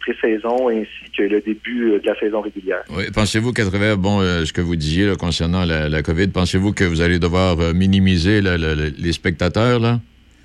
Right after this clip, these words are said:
Speaker 1: Présentement, c'est le cas.
Speaker 2: Oui.
Speaker 1: Présentement, euh, on n'a pas le choix. On doit minimiser, euh, le nombre de spectateurs. On, on, on, on garde ça de très près. Puis bien, effectivement, c'est notre but,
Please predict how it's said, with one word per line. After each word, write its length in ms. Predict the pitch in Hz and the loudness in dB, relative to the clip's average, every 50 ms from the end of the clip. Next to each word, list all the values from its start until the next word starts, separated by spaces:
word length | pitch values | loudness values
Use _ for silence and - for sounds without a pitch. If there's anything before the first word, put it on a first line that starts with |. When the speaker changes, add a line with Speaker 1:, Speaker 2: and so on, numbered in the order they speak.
| - - - - - _ - _ _ - | -20 -20 -20 -20 -20 _ -20 _ _ 0
Speaker 1:
Présentement, 460 | 151 156 165 160 156 143 - 170 165 - | 2 2 2 2 0 -2 -2 -4 -4 -4
c'est 80 | - 131 | -4 -6
le 60 | 117 | -6
cas. 200 | - - 120 107 - - - - - 76 | -6 -8 -8 -8 -10 -16 -20 -20 -14 -8
Speaker 2:
Oui. 240 | 80 92 107 117 127 | -6 -2 0 0 0
Speaker 1:
Présentement, 380 | 120 139 131 123 131 - - 139 | 0 0 -2 -2 -2 -2 0 0
euh, 400 | 143 143 143 135 131 120 120 117 110 | 0 0 0 0 0 0 -2 -2 -2
on 80 | 117 | -4
n'a 100 | 117 120 | -6 -6
pas 120 | 113 - 120 | -4 -4 -4
le 80 | 110 - - | -4 -6 -6
choix. 300 | - 131 135 143 139 131 | -4 -2 0 0 0 0
On 80 | 123 | -2
doit 160 | 113 120 123 | -4 -4 -6
minimiser, 720 | 120 127 120 123 120 120 120 113 113 120 127 131 131 127 127 | -6 -6 -10 -12 -12 -12 -12 -10 -4 -2 0 2 2 4 2
euh, 240 | 117 113 110 110 107 | 2 2 2 -2 -2
le 140 | 110 117 | -4 -4
nombre 160 | 117 127 131 127 | -4 -4 -4 -2
de 80 | 120 | -4
spectateurs. 680 | 110 - - 120 - 127 120 117 123 123 131 139 139 127 | -4 -4 -6 -4 -2 -2 0 0 0 0 0 0 -2 -4
On, 40 | 117 | -6
on, 640 | 113 110 107 107 113 120 117 113 113 120 120 117 | -8 -8 -8 -10 -10 -10 -10 -10 -8 -8 -8 -8
on, 240 | 113 117 127 117 113 | -8 -8 -6 -6 -8
on 40 | 110 - | -4 0
garde 160 | 135 123 120 - - | 0 0 0 -2 -6
ça 80 | 139 | -10
de 160 | - _ - | -8 _ -2
très 140 | - 139 127 127 | 0 0 0 0
près. 180 | - 143 143 | 0 0 -2
Puis 200 | - - 127 113 - | 0 -2 -6 -4 -2
bien, 160 | - 123 113 110 | -2 -2 -2 -4
effectivement, 480 | 110 - 117 - - - 113 104 117 127 127 - | -6 -10 -10 -10 -10 -14 -18 -12 -10 -10 -10 -8
c'est 80 | 120 120 | -6 -8
notre 140 | 117 - - | -8 -6 -8
but, 160 | - - - | -8 -8 -8